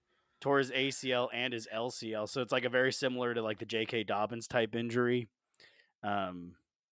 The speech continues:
I mean, I guess on the bright side of it, it's happened early. So Javonte, in theory, could be ready to play next season.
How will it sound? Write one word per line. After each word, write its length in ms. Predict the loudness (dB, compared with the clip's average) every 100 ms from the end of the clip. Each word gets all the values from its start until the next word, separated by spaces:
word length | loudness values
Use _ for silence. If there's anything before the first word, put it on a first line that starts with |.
| _ _ _
I 80 | 6
mean, 160 | 8
I 100 | 4
guess 300 | 6 6 6
on 140 | 4 2
the 80 | -4 _ _
bright 460 | -8 2 4 4 0
side 680 | -8 -6 2 4 4 4 0
of 280 | 0 0 4
it, 140 | 2 2
it's 140 | 2
happened 360 | 6 6 4 -8 -6
early. 520 | -6 -4 -4 -6 -10 _ _ _ _ _ _ _
So 180 | -4 -2
Javonte, 720 | 0 2 4 4 2 0 0 -6
in 160 | -6 -6
theory, 340 | -2 0 0
could 200 | 0 -6 -4
be 100 | -2
ready 260 | -2 -2
to 80 | -6
play 220 | -4 -4
next 280 | -2 -8 -8
season. 460 | -8 -6 -8 -10